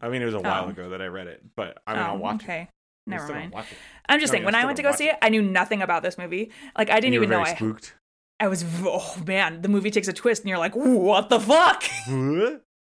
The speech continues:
Speaker 1: I
Speaker 2: Yeah.
Speaker 1: like when, yeah. Um, but so <laughs> this alien is very spooky,
Speaker 2: <laughs>
Speaker 1: and it, it can look like a dog, it can look like a person, it can talk and, like, interact with people, and so then the movie is everybody trying to figure out who's the alien.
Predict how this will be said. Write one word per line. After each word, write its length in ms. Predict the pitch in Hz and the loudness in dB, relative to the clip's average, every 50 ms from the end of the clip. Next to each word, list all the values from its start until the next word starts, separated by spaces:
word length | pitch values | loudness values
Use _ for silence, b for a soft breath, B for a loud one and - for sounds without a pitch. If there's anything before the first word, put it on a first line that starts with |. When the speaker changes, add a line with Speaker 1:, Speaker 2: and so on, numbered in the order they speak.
| _ _ _ _ _ _ _ _ _ _ - | _ _ _ _ _ _ _ _ _ _ -2
Speaker 1:
I 80 | 120 | 0
Speaker 2:
Yeah. 60 | 131 | 2
Speaker 1:
like 140 | 151 160 156 | 2 2 0
when, 300 | 165 160 147 143 127 - _ _ _ | 0 -2 -2 -4 -6 -10 _ _ _
yeah. 320 | - 127 127 117 98 82 78 - _ _ | -4 -2 0 0 0 -2 -6 -16 _ _
Um, 440 | - 135 139 135 131 127 123 113 - - 98 | -2 0 0 0 0 -2 -4 -8 -12 -14 -8
but 200 | 127 143 156 151 | -4 -4 -4 -2
so 140 | - - 180 | -4 -6 -6
<laughs> 440 | 147 139 123 - - - - - - | -6 -6 -8 -6 -6 -6 -6 -6 -6
this 180 | 320 190 - | -6 -4 -4
alien 360 | 185 165 165 160 156 143 139 131 123 - | -2 0 0 2 2 2 2 2 2 0
is 140 | - 110 | 0 0
very 240 | 110 123 127 127 127 | 0 2 2 2 2
spooky, 540 | 539 - - 127 117 107 - - 98 98 101 - - B B B 440 - | 0 0 0 -2 -2 -2 -4 -6 -8 -6 -6 -8 -10 B B B -16 -12
Speaker 2:
<laughs> 380 | - - 415 - - - - | -10 -10 -10 -10 -10 -8 -4
Speaker 1:
and 160 | 139 131 127 127 | -2 -2 -2 -2
it, 180 | 127 - - - - _ b b b b b b - | -2 -4 -8 -12 -18 _ b b b b b b -6
it 60 | 143 - - | -6 -4 -2
can 140 | 151 143 | 0 0
look 120 | 147 147 147 | 0 2 2
like 160 | 151 135 123 | 2 2 2
a 40 | 123 | 0
dog, 380 | 113 123 123 135 135 139 139 | 0 0 2 2 2 0 0
it 140 | 123 131 131 | -2 -6 -4
can 100 | - 147 | -4 -4
look 80 | 143 131 | -4 -4
like 100 | 135 117 | -4 -8
a 60 | 117 | -8
person, 420 | - 147 139 135 - 139 135 127 | -6 -6 -6 -6 -6 -6 -8 -8
it 120 | - 127 123 | -8 -10 -10
can 120 | - 120 107 | -8 -10 -4
talk 460 | - 143 139 131 135 - - - - _ | -2 0 0 0 0 -2 -6 -16 -14 _
and, 240 | - 127 120 117 113 | -6 -4 -4 -2 -2
like, 160 | 110 107 - | -4 -4 -4
interact 380 | - 131 127 127 120 123 117 123 | -4 -4 -4 -2 -2 -2 -4 -6
with 100 | 120 113 | -8 -8
people, 360 | 127 120 107 113 117 117 113 - | -8 -8 -6 -2 -2 -2 -2 -2
and 180 | 120 117 110 | -4 -6 -6
so 100 | - 117 120 | -8 -8 -6
then 80 | 120 | -6
the 80 | 120 117 | -4 -4
movie 320 | 120 131 131 123 127 120 | -2 -2 -2 -2 -2 -2
is 100 | 120 110 120 | 0 0 -2
everybody 260 | 113 110 117 117 110 | -2 0 -2 -2 -2
trying 180 | - 123 117 | -2 -4 -4
to 60 | 113 - | -4 -4
figure 240 | - 117 101 110 | -6 -4 -2 -2
out 160 | 107 95 80 - | -2 -4 -4 -6
who's 280 | - 139 139 123 107 | -6 -4 -4 -4 -4
the 160 | 104 110 - | -4 -4 -2
alien. 480 | 117 127 123 117 107 104 101 101 101 | -2 -2 -2 -2 -2 -4 -4 -6 -10